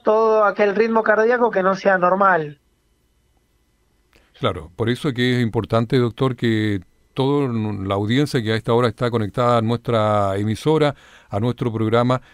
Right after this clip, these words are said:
Speaker 2: eh, debe contactarse, eh, rápidamente a un médico, eh, si cree que puede tener, eh, miocarditis.
Speaker 1: Sí, totalmente.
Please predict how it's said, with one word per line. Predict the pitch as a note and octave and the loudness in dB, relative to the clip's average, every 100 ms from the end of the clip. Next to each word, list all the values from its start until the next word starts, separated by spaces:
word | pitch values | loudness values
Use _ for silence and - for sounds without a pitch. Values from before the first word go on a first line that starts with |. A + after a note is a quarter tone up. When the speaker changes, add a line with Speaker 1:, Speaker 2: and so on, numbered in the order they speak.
| _ _ - | _ _ -2
Speaker 2:
eh, | A#2 A2+ A2 A2 G#2+ G#2+ G#2+ G#2 G2 - - _ | 0 2 0 0 0 -2 -2 -2 -6 -12 -20 _
debe | G2+ C3 G3 | -4 0 0
contactarse, | D#3 A#2+ G2+ F#2+ - B2+ - B2+ C#3 - | -2 -2 -2 -4 -2 -4 -2 -4 -4 -10
eh, | A2 _ _ _ | -18 _ _ _
rápidamente | A2 F#2+ E2+ G2+ B2 B2+ A#2+ A#2 C3 - C3 B2+ _ _ _ | -12 -10 -6 -2 -2 -2 -2 -2 -4 -4 -4 -4 _ _ _
a | - G2+ | -10 -6
un | A2 G#2+ | -4 -2
médico, | B2 C3+ C3+ - C3+ D3+ - | 0 0 -2 -2 -2 -2 -4
eh, | A2+ A2 G#2 G2+ | -4 -2 -2 -6
si | - G2+ | -6 -6
cree | A2+ A#2 | -4 -2
que | A#2 F#2+ | -2 -4
puede | A2+ G#2+ | -4 -4
tener, | G2+ A2+ A2+ | -4 -4 -4
eh, | G2+ F#2+ F2+ | -6 -6 -4
miocarditis. | G2+ G#2+ G2 F#2+ F2 C#2+ C#2+ - _ _ _ _ _ _ _ _ | -4 -4 -6 -6 -8 -10 -18 -20 _ _ _ _ _ _ _ _
Speaker 1:
Sí, | - G#3 G3+ | -16 -10 -6
totalmente. | F3+ E3+ F3 F3+ D#3+ | -2 0 0 -2 -10